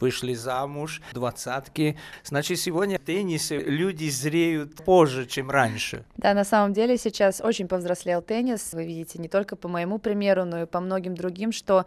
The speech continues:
Speaker 2: девушки, э, парни тоже играют, э, уже за тридцать лет и показывают великолепные результаты. Мне кажется, что это всё, э, зависит от того, как ты научился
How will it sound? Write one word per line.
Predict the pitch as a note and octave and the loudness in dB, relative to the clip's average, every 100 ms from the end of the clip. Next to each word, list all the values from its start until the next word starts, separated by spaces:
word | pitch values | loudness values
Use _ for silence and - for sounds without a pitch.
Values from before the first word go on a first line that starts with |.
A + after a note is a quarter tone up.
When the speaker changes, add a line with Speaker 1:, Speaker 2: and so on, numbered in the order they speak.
| - | -2
Speaker 2:
девушки, | - F3 A3 A#3 - G#3 | -6 0 2 2 -2 -2
э, | F#3+ F3+ F3 E3+ E3 E3 E3 E3 D#3+ | 0 2 2 2 2 2 0 -2 4
парни | G3+ G#3 G#3 | 4 4 0
тоже | G3+ G3 F3 F3+ | -2 -2 -2 -4
играют, | F3+ F#3 F3+ F3 - | 2 4 4 2 0
э, | E3+ E3+ E3 E3 | 0 2 2 0
уже | F3 F3+ F3 | -2 -2 -2
за | E3+ F#3 | 2 2
тридцать | F3+ G3 G3 G3 | 2 -4 -4 -8
лет | F3+ G3+ A#3+ E3 | -2 0 0 -2
и | E3+ | -2
показывают | F3 F#3 G3+ F#3+ F#3 F3+ | 0 2 2 2 0 0
великолепные | F3 F3+ G3 G#3+ G#3 G3 | -2 0 2 2 0 -4
результаты. | F#3+ G3+ G#3 F#3 - | -2 0 2 2 0
Мне | E3+ F3 | -6 -2
кажется, | A3+ - G3 | -2 -2 -10
что | - | -2
это | G3 F#3+ F3 - | -2 0 -4 -4
всё, | - A3+ G#3+ G#3 | -2 0 2 2
э, | F#3 F3+ | 2 0
зависит | F#3+ G3 G3+ - | 0 -2 -6 -10
от | - | 0
того, | F#3+ G3+ G#3 | 0 2 0
как | G#3 F#3+ | -2 -2
ты | - G3 F#3+ F#3 - | -2 0 2 0 0
научился | F#3 F3+ - G#3 - F#3+ F3+ F3 | -4 -4 -4 -4 -2 0 2 0